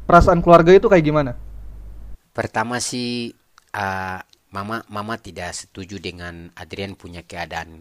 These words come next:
Speaker 2: kayak begini, maksudnya M M A kayak begini. Tapi pelan-pelan Adrian, Adrian kasih penjelasan lagi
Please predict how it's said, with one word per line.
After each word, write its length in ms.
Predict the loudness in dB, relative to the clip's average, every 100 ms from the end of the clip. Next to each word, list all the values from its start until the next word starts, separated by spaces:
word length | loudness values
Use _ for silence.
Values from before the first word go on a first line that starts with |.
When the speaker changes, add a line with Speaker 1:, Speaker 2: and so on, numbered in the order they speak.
| -14
Speaker 2:
kayak 200 | -12 -12
begini, 300 | -14 -16 -16 -16
maksudnya 340 | -16 -14 -14 -14 -18 _ _ _ _ _ _ -20
M 120 | -16 -14 -16
M 20 | -12
A 40 | -12 -8
kayak 200 | -8 -10
begini. 360 | -12 -12 -12 -14 -16 -20 -20
Tapi 260 | -18 -12 -12 -12 -16 _ -18 -16 -16 -18 _ _ _ _ _
pelan-pelan 600 | -12 -12 -12 -8 -6 -6 -10 -16
Adrian, 420 | -14 -10 -8 -8 -12 -20 _ -18
Adrian 320 | -16 -14 -14 -14
kasih 220 | -16 -16 -16
penjelasan 560 | -16 -12 -10 -10 -12 -12
lagi 160 | -14